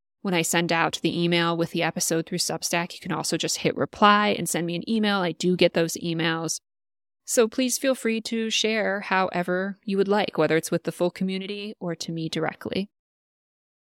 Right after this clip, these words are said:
Thank you all again so much for listening, for being here, for being part of this community.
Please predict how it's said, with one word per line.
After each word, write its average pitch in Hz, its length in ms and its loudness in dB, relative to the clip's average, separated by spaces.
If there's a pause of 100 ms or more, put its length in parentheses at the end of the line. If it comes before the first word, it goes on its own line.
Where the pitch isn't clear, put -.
(220)
Thank 196 220 -4
you 208 120 2
all 180 200 4
again 170 320 2
so 220 240 0
much 202 260 0
for 180 140 -2
listening, 165 560 0
for 180 160 -2
being 180 360 -2
here, 170 280 -2
for 175 140 -6
being 180 300 -2
part 175 220 2
of 175 100 2
this 175 180 0
community. 165 580 -2